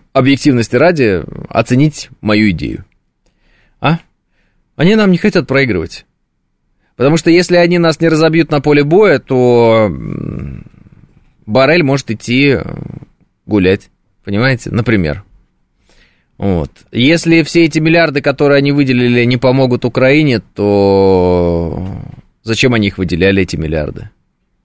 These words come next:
Понимаете, да, о чём идёт речь? Э, так что они настолько сильно в какой-то момент включились против нас, м, что теперь победа наша на Украине, а, будет означать победу и над ними тоже.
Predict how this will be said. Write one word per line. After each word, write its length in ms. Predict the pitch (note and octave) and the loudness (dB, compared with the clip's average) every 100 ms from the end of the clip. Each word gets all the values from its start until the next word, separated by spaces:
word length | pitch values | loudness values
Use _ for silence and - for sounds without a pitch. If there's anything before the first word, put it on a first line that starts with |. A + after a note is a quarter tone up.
| _ _ _ _ - | _ _ _ _ -8
Понимаете, 420 | G2 F#2 E2 F2+ | -2 0 -2 0
да, 120 | A2+ | 0
о 80 | C#3+ | 0
чём 240 | - D#2+ | -2 -8
идёт 200 | - - | -8 -10
речь? 240 | - - - - - - - _ | -10 -12 -14 -20 -20 -18 -20 _
Э, 440 | - A2 A#2 A#2 A2+ - _ | 0 2 4 2 0 -6 _
так 180 | C4 B3+ | -2 0
что 400 | - A3+ A3 G3 G3 _ _ - - - - G#1+ - | 2 2 2 -2 -14 _ _ -20 -18 -14 -12 -10 -6
они 340 | - D#3+ G3 G#3 | 0 2 4 2
настолько 840 | F#3 D#3 D3 D#3 D#3 - G3 E3 | 0 -6 -6 -2 -2 -2 -2 -2
сильно 260 | - F#3 | -2 -2
в 60 | D3 | -2
какой-то 300 | D3 D#3+ D3+ | -2 -2 0
момент 340 | D3+ D#3 D3 | 2 2 0
включились 580 | - - D#3+ - A3+ D#3 | -2 -2 -2 0 0 0
против 380 | - A#2+ A2 A#2 | 0 -2 0 -4
нас, 300 | A2+ E2 - _ _ - _ _ | -2 -4 -8 _ _ -20 _ _
м, 400 | - C2+ B1 - | -12 -8 -6 -6
что 240 | - - E3 | -8 -2 -2
теперь 380 | D#3+ D3 G#3 D#3+ | -2 -2 -2 0
победа 640 | D3+ D3+ F3 D3 C3+ B2 | -2 0 0 2 2 2
наша 400 | C#3+ D3 D3 - | 0 0 0 -2
на 100 | A#2+ | -2
Украине, 540 | B2+ D3 E3+ G#3+ G3+ F3 _ _ _ | -2 0 2 2 0 -2 _ _ _
а, 340 | - A#2+ A#2+ | -2 2 2
будет 360 | A2+ D3+ E3 D#3 | 2 2 0 0
означать 400 | C3+ C#3+ D#3 E3+ | 0 0 -2 -2
победу 400 | C3 C3 E3 C#3 | 0 2 2 2
и 200 | C3 C#3+ | 2 0
над 400 | B2 B2+ A#2+ G2 | 2 2 0 -2
ними 320 | B2+ A#2 G2+ | 0 2 2
тоже. 420 | F2+ G2+ F2+ D#2+ | 0 -2 -2 -4